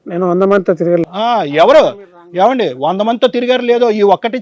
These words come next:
Speaker 2: చాలు మీ క్యారెక్టర్ ఏంటి అనేది చెప్పడానికి. అలా మాట్లాడటానికి హక్కు లేదు. ఆ, ఆ, అటువంటి తీర్పు ఇక్కడ చెప్పమంటానికి మీకు అధికారం కూడా లేదు. ఏం తీర్పు చెప్పాలి? నేను ఇందాక ఒకే ప్రశ్న అడిగాను.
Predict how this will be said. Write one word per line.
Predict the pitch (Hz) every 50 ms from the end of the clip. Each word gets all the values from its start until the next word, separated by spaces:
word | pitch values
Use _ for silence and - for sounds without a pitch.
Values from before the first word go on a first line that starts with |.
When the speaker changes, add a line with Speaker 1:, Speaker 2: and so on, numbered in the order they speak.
| -
Speaker 2:
చాలు | 214 233 247
మీ | 247 226
క్యారెక్టర్ | 196 202 185 196 214 - - 226
ఏంటి | 220 226 208 233
అనేది | 226 220 220 - - 190
చెప్పడానికి. | 185 - 196 202 220 240 - 160 135 107 _ _ _ -
అలా | 165 160 180
మాట్లాడటానికి | 185 180 196 202 - 233 240 226 - 247 240 - -
హక్కు | 190 190 - 240
లేదు. | 247 247 247 240 359 381 - - - - -
ఆ, | 185 202
ఆ, | 220 226 208 190 196 202 185 208 202 180
అటువంటి | 190 180 240 240 220 208
తీర్పు | - 254 269 262 -
ఇక్కడ | 269 - 254 247 - -
చెప్పమంటానికి | 226 214 - 254 254 247 214 247 247 233
మీకు | 262 247 214 220
అధికారం | 214 214 233 - 262 247 247 233
కూడా | 247 240 240
లేదు. | 240 226 202 165 143 - _ _ _ _ _ _ -
ఏం | 180 202 247
తీర్పు | 214 - 269 240 247
చెప్పాలి? | 226 254 247 - 240 208
నేను | 196 214 220 226
ఇందాక | 226 226 254 240
ఒకే | 226 214 - 262
ప్రశ్న | 254 254 254 214 - - 254
అడిగాను. | 240 240 233 226 175